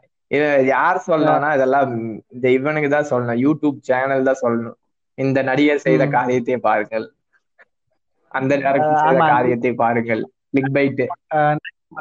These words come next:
Speaker 2: ஆமா, நடிகர் தான் வந்து டைரக்டர் கதை எழுதும்போது இஞ்சி, இஞ்சி டீ போட்டு கொடுத்தாரு. நீங்க உட்கார்ந்து பார்த்த மாதிரியே பேசுவாங்க.
Speaker 1: ஆனா வந்துட்டு
Speaker 2: So
Speaker 1: அவங்க போடுறாங்க, கிளிக் பைட்டா போடுறாங்க.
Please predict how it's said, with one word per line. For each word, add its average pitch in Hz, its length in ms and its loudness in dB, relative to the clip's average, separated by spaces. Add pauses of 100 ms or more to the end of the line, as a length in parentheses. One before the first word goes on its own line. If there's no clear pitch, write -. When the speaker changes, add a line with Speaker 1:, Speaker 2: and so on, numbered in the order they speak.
(240)
Speaker 2:
ஆமா, 165 200 0
நடிகர் 208 440 2
தான் 220 120 4
வந்து 196 300 2
டைரக்டர் 185 360 2
கதை 180 240 2
எழுதும்போது 170 260 0
இஞ்சி, 175 240 -2
இஞ்சி 180 300 -2
டீ 180 140 -2
போட்டு 147 280 -4
கொடுத்தாரு. 139 500 -2
நீங்க 160 300 0
உட்கார்ந்து 185 280 0
பார்த்த 170 280 -2
மாதிரியே 180 320 0
பேசுவாங்க. 165 220 0
Speaker 1:
ஆனா 156 280 0
வந்துட்டு 170 380 2
Speaker 2:
So 139 80 4
Speaker 1:
அவங்க 151 420 4
போடுறாங்க, 175 580 2
கிளிக் 143 220 -2
பைட்டா 156 220 2
போடுறாங்க. 131 800 -2